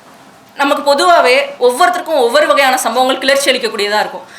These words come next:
அது ஏன், எதுக்கு, என்னன்னே நம்ம சொல்ல முடியாது. அதுக்கான, அது, அதை நோக்கி நமக்கு ஒரு கேள்வி மட்டும் இருந்துகிட்டே இருக்கும். அப்படி அவருக்கு தன்னுடைய throughout journey-ல சில சம்பவங்கள் அவருக்கு கிளர்ச்சி ஊட்டி கூட்டி, அஹ், ஊட்டிக்கொண்டே இருக்குன்னு சொல்லலாம். இந்த க-, இந்த தொகுப்புல வரக்கூடிய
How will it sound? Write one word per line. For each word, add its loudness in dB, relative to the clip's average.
அது 0
ஏன், 2
எதுக்கு, 0
என்னன்னே 0
நம்ம -4
சொல்ல -2
முடியாது. -4
அதுக்கான, -2
அது, 0
அதை 0
நோக்கி 2
நமக்கு -2
ஒரு 0
கேள்வி 0
மட்டும் -2
இருந்துகிட்டே -6
இருக்கும். -6
அப்படி 0
அவருக்கு 0
தன்னுடைய -2
throughout 2
journey-ல 2
சில -2
சம்பவங்கள் 2
அவருக்கு 0
கிளர்ச்சி 0
ஊட்டி -6
கூட்டி, -12
அஹ், -4
ஊட்டிக்கொண்டே 0
இருக்குன்னு -2
சொல்லலாம். -8
இந்த 0
க-, -6
இந்த 2
தொகுப்புல 0
வரக்கூடிய 2